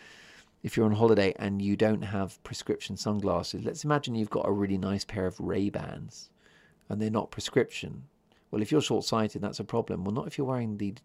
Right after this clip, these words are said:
daily disposable contact lenses. But the reason why it's really great is 'cause if you buy a month's supply, you know, you might just put them on occasionally. And the idea is they come out of this sealed packet and you just put in two at a time. They last all day.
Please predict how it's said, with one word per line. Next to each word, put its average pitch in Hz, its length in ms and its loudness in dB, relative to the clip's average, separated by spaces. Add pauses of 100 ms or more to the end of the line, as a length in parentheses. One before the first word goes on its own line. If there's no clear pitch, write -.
daily 107 260 2
disposable 101 460 -2
contact 117 340 -4
lenses. 87 240 -6
But - 140 -2
the 143 60 2
reason 220 240 4
why 208 140 4
it's - 160 -6
really 127 220 -2
great 104 400 2 (600)
is 135 160 -2
'cause 139 220 0
if 165 220 -6
you 220 40 0
buy 190 220 8
a 147 60 8
month's 147 280 4
supply, 110 720 4 (480)
you 139 140 2
know, 127 80 6
you 127 200 8
might 208 220 6
just - 160 -6 (120)
put - 160 12
them 151 120 8
on 151 100 8
occasionally. 123 580 2
And 92 100 0
the 117 100 6
idea 135 460 8
is 95 160 8
they 98 100 2
come 120 240 0
out 110 180 4
of 95 100 -2
this 95 160 -6
sealed 98 500 2
packet - 560 -4 (840)
and 101 80 0
you 95 80 2
just 101 140 -4
put - 160 4
in 98 200 4
two 120 240 4
at 98 120 4
a 98 40 -6
time. 87 360 -2
They 92 80 0
last 104 340 0
all 85 100 -6
day. 82 340 -6